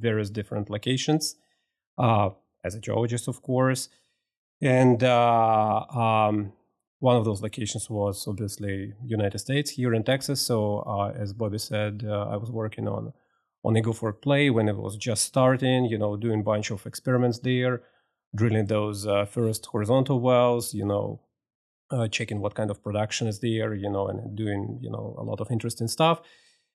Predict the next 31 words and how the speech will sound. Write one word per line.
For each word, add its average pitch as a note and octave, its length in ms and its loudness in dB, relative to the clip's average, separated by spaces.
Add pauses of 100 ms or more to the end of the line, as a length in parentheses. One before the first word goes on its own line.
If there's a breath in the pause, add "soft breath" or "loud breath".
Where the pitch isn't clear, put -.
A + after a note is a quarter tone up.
And C3 160 6
then D#3 200 8
I, B2+ 480 4
uh, A2 380 4 (540)
uh, G#2+ 40 0
with, A2+ 340 0
uh, G#2+ 260 0
my G#2+ 440 0
co-founder, C3 520 4
we G#2+ 260 0
were G#2 180 -6
working G#2 320 -6
actually G#2+ 300 -8
together C3 760 2
in A2 200 -4
ConocoPhillips. B2 600 -2
So A2 220 0
we A2 640 -2
quickly A#2 260 -6
realized G#2 600 0
that, G#2 500 -2
uh, G2+ 160 -2
there G2+ 160 -6
is G2+ 140 -8
a G2 160 -4 (500 soft breath)
amazing A#2+ 360 4
opportunity A#2 680 0
for, G#2+ 580 -2 (100)
uh, A#1 1200 -4
further, A2+ 600 0
uh, A2 520 -8